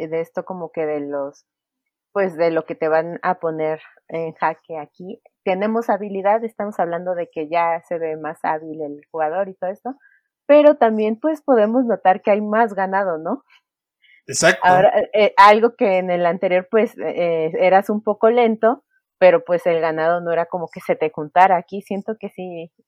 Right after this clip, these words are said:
Speaker 1: que sí tenemos eso. Es bueno, bastante bueno, porque si te van a dar habilidad, pues, tienes que usarla de alguna manera, ¿no? Entonces, por ahí también hay más ra-, reto en esta parte, ¿no?
Speaker 2: Exacto, o sea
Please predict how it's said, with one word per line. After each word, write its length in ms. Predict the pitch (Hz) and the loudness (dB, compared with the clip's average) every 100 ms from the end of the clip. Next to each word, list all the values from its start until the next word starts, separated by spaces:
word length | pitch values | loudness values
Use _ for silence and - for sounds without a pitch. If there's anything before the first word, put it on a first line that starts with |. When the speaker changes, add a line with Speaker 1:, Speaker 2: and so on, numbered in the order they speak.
| _ | _
Speaker 1:
que 120 | 185 | -12
sí 140 | 180 190 | -10 -10
tenemos 380 | 196 190 180 190 | -10 -8 -8 -8
eso. 260 | 196 254 - | -6 -4 -2
Es 180 | 208 | -2
bueno, 400 | 175 233 311 247 233 | -2 -2 0 -2 0
bastante 440 | 190 - 208 220 | -2 -2 -6 -4
bueno, 260 | 220 226 214 | -4 -4 -6
porque 240 | 180 180 190 | -8 -12 -14
si 120 | 190 | -10
te 100 | 180 | -4
van 180 | 185 202 | -4 -4
a 80 | 190 | -2
dar 200 | 196 196 | 0 0
habilidad, 520 | 190 190 185 190 269 _ _ _ _ _ - | -2 -6 -4 -4 -4 _ _ _ _ _ -6
pues, 180 | 180 - | -6 -4
tienes 360 | 214 196 190 | -6 -4 -8
que 100 | - | -12
usarla 400 | - 180 175 165 | -4 -2 0 2
de 80 | 156 | 2
alguna 340 | 147 156 156 147 | -2 -6 -10 -10
manera, 440 | 139 139 143 143 | -12 -12 -14 -16
¿no? 120 | 165 262 | -16 -14
Entonces, 480 | 214 170 170 175 165 _ _ _ _ _ - | -12 -14 -16 -20 -20 _ _ _ _ _ -4
por 120 | 175 | -2
ahí 140 | 165 | -2
también 380 | - 190 190 196 | -4 -6 -4 -2
hay 100 | 190 | -2
más 240 | 196 190 180 | -2 -2 -2
ra-, 180 | 185 _ - | -4 _ -18
reto 380 | - 185 185 202 | -4 -4 -4 -6
en 200 | 175 160 | -6 -8
esta 300 | 156 - 160 | -10 -8 -8
parte, 380 | - 156 - 147 | -4 -6 -8 -16
¿no? 220 | 143 196 _ _ _ _ _ _ _ _ _ | -16 -18 _ _ _ _ _ _ _ _ _
Speaker 2:
Exacto, 560 | - - 135 156 - 135 | -12 -8 -6 -8 -10 -10
o 60 | |
sea 440 | 120 120 110 107 | -8 -8 -6 -6